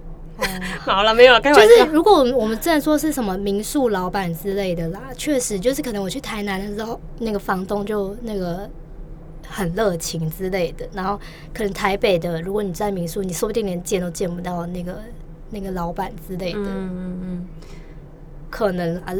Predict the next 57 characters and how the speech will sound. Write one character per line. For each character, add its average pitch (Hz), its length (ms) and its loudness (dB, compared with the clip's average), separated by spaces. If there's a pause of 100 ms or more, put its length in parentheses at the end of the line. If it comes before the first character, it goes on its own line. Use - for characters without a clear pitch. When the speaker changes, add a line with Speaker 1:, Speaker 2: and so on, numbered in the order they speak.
Speaker 1:
就 277 120 -2
是 277 80 -4
旅-， 220 300 -2
旅 185 240 -2
游 180 220 0
的 196 100 -2
话， 220 260 4 (240)
这 254 200 0
个 196 120 -2
可 170 200 -8
能 175 120 -6
会 196 120 -2
是 202 140 -10
遇 220 200 -6
到 185 120 -4
的 175 80 -4
其 - 240 -10
中 165 240 -4
一 165 100 -4
个 196 120 -10 (100)
问-， 202 120 -10 (160)
Speaker 2:
啊， 226 80 -4
Speaker 1:
原 208 100 0
因。 - 60 0
Speaker 2:
就 311 100 0
其 294 160 0
实， 240 220 0
其 262 140 -4
实 302 160 2
台 247 180 2
北 254 140 4
也 214 60 4
有 220 140 4
热 214 160 2
情 165 220 -6
的 - 80 -10
人 127 240 -10
啦， - 160 -8
只 190 100 -6
是 208 60 -6
就 254 140 0
我 196 180 -2
只 190 160 -4
是， 190 240 -6 (440)
我 190 80 -4
们 190 140 0
就 254 80 0
只 180 180 -4
是 170 100 -4
就 180 260 -2
自 180 140 -6
己 165 160 -10
遇 180 140 -4
到 165 180 0
的 160 180 -8
去 170 180 -8
讲 160 220 -8